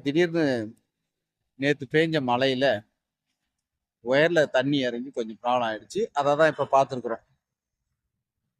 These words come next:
இது ஏன் சொல்றோம்னா, இந்த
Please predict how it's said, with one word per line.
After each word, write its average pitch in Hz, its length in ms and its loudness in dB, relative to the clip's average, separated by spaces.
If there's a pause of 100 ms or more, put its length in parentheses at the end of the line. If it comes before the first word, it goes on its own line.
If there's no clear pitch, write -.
(1700)
இது 147 140 -4
ஏன் 165 220 4
சொல்றோம்னா, 143 440 4
இந்த 143 260 2